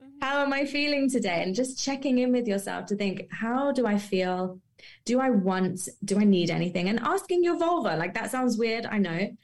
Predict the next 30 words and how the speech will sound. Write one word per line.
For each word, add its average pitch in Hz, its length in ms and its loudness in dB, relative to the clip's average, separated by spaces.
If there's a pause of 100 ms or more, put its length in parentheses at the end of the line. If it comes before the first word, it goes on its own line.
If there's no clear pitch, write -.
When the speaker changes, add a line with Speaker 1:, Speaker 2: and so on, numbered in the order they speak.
(180)
Speaker 2:
but - 180 -4
ask 330 340 -2
your 202 100 2
vulva, 165 520 0
"Do - 100 -6
you 180 100 -2
need 196 180 2
anything? 165 340 -2
Would 165 160 -4
you 180 80 0
like 175 380 -4 (400)
some 202 220 2
stimulation? 220 800 0
Would 165 160 0
you 185 100 2
like 175 560 -4
to - 100 -4
be 208 100 0
touched - 420 -6
today? - 480 -6
Is 190 140 0
there 180 280 -2
something 196 420 -2
else? 185 260 -2
Is 202 120 -4
there - 140 -6
anything 254 380 2
that 208 140 0
you 208 100 4
need?" 208 340 2